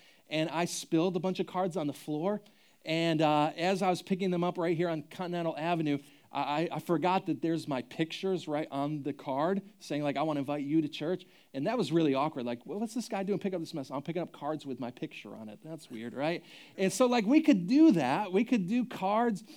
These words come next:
We could do mailers. We could do ads. We could do Facebook creative stuff.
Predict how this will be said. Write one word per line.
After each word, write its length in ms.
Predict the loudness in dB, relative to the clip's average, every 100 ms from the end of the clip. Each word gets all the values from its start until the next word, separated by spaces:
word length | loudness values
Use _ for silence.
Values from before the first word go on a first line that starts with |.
| -10
We 160 | 0 2
could 140 | 4
do 140 | 4 6
mailers. 560 | 4 2 0 0 -4 -10 -10
We 140 | 0 2
could 120 | 2
do 200 | 2 -2 -2
ads. 460 | 0 2 2 0
We 60 | -2
could 140 | 0
do 120 | -2 -2 -2
Facebook 600 | 0 0 0 0 0 -6
creative 400 | -2 2 2 0
stuff. 400 | -4 0 0